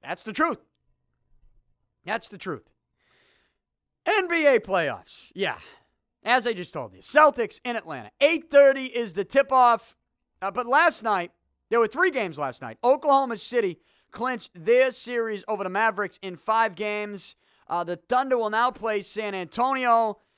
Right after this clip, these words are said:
in the second round. That series begins Saturday in San Antonio. Uh, but there is drama in the Western Conference. There is plenty of drama, and it's not good drama. It's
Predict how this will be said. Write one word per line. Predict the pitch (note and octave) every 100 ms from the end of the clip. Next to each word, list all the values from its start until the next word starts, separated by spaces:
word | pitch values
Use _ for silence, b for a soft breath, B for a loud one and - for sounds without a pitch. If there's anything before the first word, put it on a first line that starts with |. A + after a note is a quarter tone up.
| _ _ -
in | A3
the | F#3+
second | - A#3+ B3+ B3+ A#3
round. | A3+ A3 G#3+
That | B3 C4
series | C4 B3 A3+
begins | E3 F#3 G3 G3 F#3+ F3 - -
Saturday | - - A#3+ B3 C4+ B3 A#3 A3+ G#3+ - _
in | A#3+ C#4+ D4 A3+
San | F3+ - A#3+ A3
Antonio. | G#3 F3+ A#3 A#3+ A#3+ A3 A3 G#3+ _ _ _ _ _ _ _ _ _ -
Uh, | E3+
but | E3+ A#3
there | B3 D#4 D#4+
is | D4 C#3
drama | D#3 A3 G#3+ E3
in | F3 E3+
the |
Western | D#3 E3 - C3
Conference. | B2+ B2+ F#2 _ -
There | G3+ E3+
is | C3+
plenty | - - G3+ C#4 C4
of | E3+
drama, | D3 C#3 C#3+ C#3 b b b
and | F3+
it's | F#3 -
not | A#3 C4
good | B3+ F#3
drama. | D3+ C3 G2+ _
It's | F3+ -